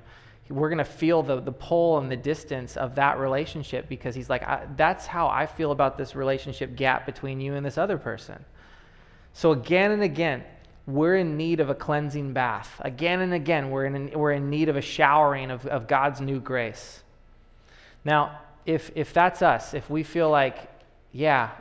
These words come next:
uh, I, I could tell you about quenching the Spirit. Yeah, I could tell you about grieving God's Spirit." What's the way back? Is there hope? The Holy Spirit has a lot of different roles in our life,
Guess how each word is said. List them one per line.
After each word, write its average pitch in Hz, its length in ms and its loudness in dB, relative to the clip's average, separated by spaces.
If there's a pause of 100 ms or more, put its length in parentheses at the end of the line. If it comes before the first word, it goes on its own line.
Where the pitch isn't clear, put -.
(120)
uh, 123 60 -8
I, 131 640 -2
I 143 60 -4
could 147 160 -6
tell 151 160 0
you 143 80 0
about 131 280 -2
quenching 131 340 -6
the 123 80 -8
Spirit. 120 440 -8
Yeah, 135 160 -2
I 131 80 0
could 135 160 -10
tell 135 140 -6
you 131 40 -4
about 127 220 -4
grieving 131 400 -4
God's 120 300 -2
Spirit." 117 400 -8 (540)
What's 156 180 0
the 202 100 2
way 180 160 4
back? 135 380 0 (120)
Is 143 160 -4
there 160 140 2
hope? 131 320 -2 (1700)
The 147 100 0
Holy 190 240 4
Spirit 175 460 0
has 139 140 0
a 135 60 0
lot 135 220 4
of 143 80 0
different 143 300 -2
roles 131 380 0
in 165 80 -2
our 160 140 2
life, 160 460 -2